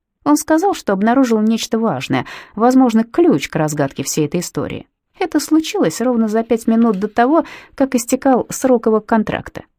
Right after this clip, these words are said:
Он сказал, что сидел над номером газеты «Эст Републикен»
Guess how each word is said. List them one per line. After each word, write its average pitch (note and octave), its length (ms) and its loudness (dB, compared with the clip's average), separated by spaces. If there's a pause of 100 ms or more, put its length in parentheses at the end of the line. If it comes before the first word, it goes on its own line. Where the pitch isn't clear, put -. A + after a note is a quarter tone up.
(220)
Он G4 120 2
сказал, D#4+ 460 0
что - 220 -4
сидел A#3+ 340 0
над G3 220 0
номером F#3+ 400 2
газеты A#3+ 540 0
«Эст C#4 280 0
Републикен» A#3 720 0